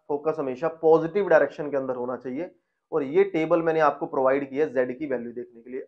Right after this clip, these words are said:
अभी भी अगर आपको lecture कुछ समझ नहीं आया है, क्योंकि देखो relate नहीं कर पा रहे होगे concept को,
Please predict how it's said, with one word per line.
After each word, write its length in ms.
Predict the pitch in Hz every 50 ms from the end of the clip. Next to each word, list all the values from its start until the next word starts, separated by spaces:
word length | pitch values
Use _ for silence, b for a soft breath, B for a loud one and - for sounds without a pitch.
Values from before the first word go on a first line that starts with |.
| _ -
अभी 220 | 160 175 196 240 226
भी 100 | 220 220
अगर 200 | 202 185 185 185
आपको 240 | 175 170 - - 185
lecture 280 | 165 151 - - 180 160
कुछ 180 | 151 160 156 -
समझ 220 | 160 156 160 156
नहीं 220 | 156 151 165 180 170
आया 160 | 143 131 135
है, 60 | 147
क्योंकि 580 | - - _ _ _ _ _ _ - 165 185 185
देखो 340 | 170 170 175 190 190 - -
relate 340 | 143 143 143 143 147 170 165 160
नहीं 200 | 151 147 165 170
कर 140 | 165 160 147
पा 160 | 147 147 143
रहे 100 | 139 139
होगे 140 | 135 135 139 135
concept 400 | 139 139 135 127 143 127 - -
को, 240 | - 160 170 165